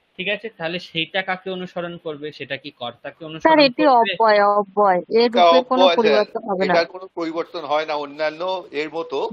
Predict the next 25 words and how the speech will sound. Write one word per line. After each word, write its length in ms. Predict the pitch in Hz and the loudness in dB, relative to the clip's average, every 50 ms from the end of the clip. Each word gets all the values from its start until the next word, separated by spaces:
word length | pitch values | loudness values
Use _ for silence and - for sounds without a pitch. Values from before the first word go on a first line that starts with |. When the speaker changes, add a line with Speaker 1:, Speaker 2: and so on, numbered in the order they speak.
| 202 | -8
Speaker 3:
প্রত্যয়ের 440 | 170 147 139 - - 165 156 165 170 | -8 -10 -10 -6 -4 -4 -2 -2 -4
মতো 220 | 170 175 - 196 196 | -6 -8 -8 -6 -6
এটার 280 | 175 151 151 165 156 | -6 -4 -4 -6 -6
কোনো 160 | 156 170 170 165 | -8 -10 -14 -10
পরিবর্তন 520 | 160 151 139 139 135 123 123 - 131 117 | -8 -8 -6 -6 -6 -8 -8 -10 -12 -12
হয় 160 | 101 90 85 | -12 -12 -12
না। 140 | 82 - _ _ _ _ _ _ _ - | -14 -18 _ _ _ _ _ _ _ -8
Speaker 1:
হুম, 160 | - 120 120 - _ _ _ _ _ _ - _ _ | -6 -6 -6 -8 _ _ _ _ _ _ -20 _ _
সেটাই 420 | - - - 151 - 180 170 170 165 | 0 0 0 0 0 -2 -2 -2 -2
হচ্ছে 240 | 160 156 - 160 151 | -4 -6 -8 -8 -8
নেক্সট 340 | 147 139 143 - - - _ | -8 -8 -8 -10 -14 -16 _
পয়েন্ট 280 | - 127 127 135 131 127 | -12 -10 -10 -10 -12 -12
আমাদের 280 | 117 117 117 120 123 | -12 -10 -8 -8 -6
আলোচনা, 420 | 117 113 113 107 - - 120 156 - | -8 -8 -8 -12 -16 -16 -18 -18 -16
সেটা 280 | - - 143 123 151 | -14 -14 -12 -10 -10
হচ্ছে 440 | 143 143 139 127 _ _ 156 170 247 | -8 -10 -10 -12 _ _ -8 -8 -8
ত্বা 460 | 294 _ _ - 143 139 143 147 180 | -10 _ _ -8 -2 0 0 0 -2
প্রত্যয়ন্তঃ 960 | 190 - 175 170 - _ - 165 160 156 156 156 151 - 160 156 160 165 175 | -4 -8 -10 -10 -10 _ -4 -2 -2 -2 -2 -4 -2 0 0 0 2 0 -2
শব্দঃ 680 | 170 - 151 131 127 131 127 135 127 113 117 127 156 240 - _ _ _ _ _ _ _ _ | -2 -2 -6 -6 -6 -6 -6 -6 -4 -4 -4 -6 -6 -8 -10 _ _ _ _ _ _ _ _
অব্যয়ম 720 | 147 151 156 147 131 135 139 131 123 120 120 135 180 190 180 | -6 -6 -6 -6 -8 -8 -6 -6 -6 -6 -6 -8 -8 -10 -12
ভবতি, 460 | 135 120 110 107 107 - - 139 135 | -12 -10 -10 -10 -10 -10 -10 -8 -6
অর্থাৎ 420 | 127 123 113 113 _ - 185 208 - - - | -6 -6 -6 -6 _ -6 -6 -6 -6 -10 -12
ত্বা 240 | - 139 135 139 151 | -4 2 2 2 2
প্রত্যয়ন্ত 560 | - 165 156 - _ - 156 151 151 156 175 | 2 -2 -8 -8 _ -6 -8 -8 -6 -8 -10
শব্দ 500 | 160 - - 147 135 143 143 175 254 339 | -10 -8 -6 -8 -8 -6 -4 -4 -4 -4